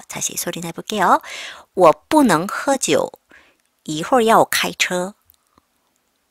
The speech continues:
我不能喝酒.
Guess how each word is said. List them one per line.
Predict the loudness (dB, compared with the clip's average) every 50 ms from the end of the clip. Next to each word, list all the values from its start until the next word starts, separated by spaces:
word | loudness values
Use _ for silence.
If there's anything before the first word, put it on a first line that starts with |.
| _ _ _ _ _ _ _ _ _ _ _ _ _ _ _ _ _ _ _ _ _ _ _ _ _ _ _ _ _ _ _ _ _ -20 -20 _ _ _ _ _ _ _
我不能喝酒. | 0 0 0 0 _ 4 4 4 4 2 0 0 -2 0 2 2 2 2 2 -2 -2 -4 -4 -6